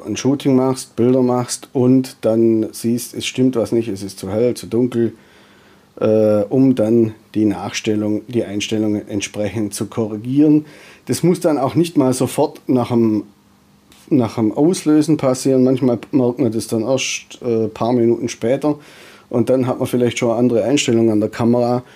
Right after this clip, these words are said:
und muss nochmal zurück. Dann schaut man nach, was hatte ich denn für eine Einstellung, also um die Einstellung zu korrigieren. So, das war jetzt die erste Episode unseres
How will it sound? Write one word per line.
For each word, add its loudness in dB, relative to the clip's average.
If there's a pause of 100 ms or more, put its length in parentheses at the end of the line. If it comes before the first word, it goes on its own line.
(140)
und -4
muss 0
nochmal -2
zurück. 0
Dann 0
schaut 0
man -2
nach, -2 (480)
was -4
hatte -4
ich -8
denn -2 (480)
für 0 (440)
eine 0 (100)
Einstellung, -4
also -6
um 0
die -6
Einstellung -8 (180)
zu -10
korrigieren. -6 (1040)
So, -2 (1080)
das -2
war 2
jetzt -4
die 0
erste 0
Episode 2 (800)
unseres 0